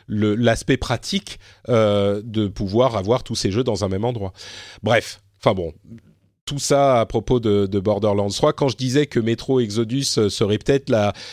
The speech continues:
la dernière polémique parce que, euh, c'était un jeu qui était d'abord en précommande sur Steam et qui ensuite est arri-, est, est devenu exclusif sur... Euh,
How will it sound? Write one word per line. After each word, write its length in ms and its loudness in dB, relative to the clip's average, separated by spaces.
la 140 2
dernière 400 2
polémique 520 0
parce 240 0
que, 280 2
euh, 720 0
c'était 720 2
un 80 0
jeu 200 0
qui 120 -4
était 200 -2
d'abord 280 2
en 80 -2
précommande 480 -2
sur 180 -2
Steam 320 -2
et 80 0
qui 300 -2
ensuite 360 -4
est 120 -2
arri-, 260 -2
est, 280 -2
est 40 -2
devenu 280 0
exclusif 400 -4
sur... 280 -2
Euh, 180 0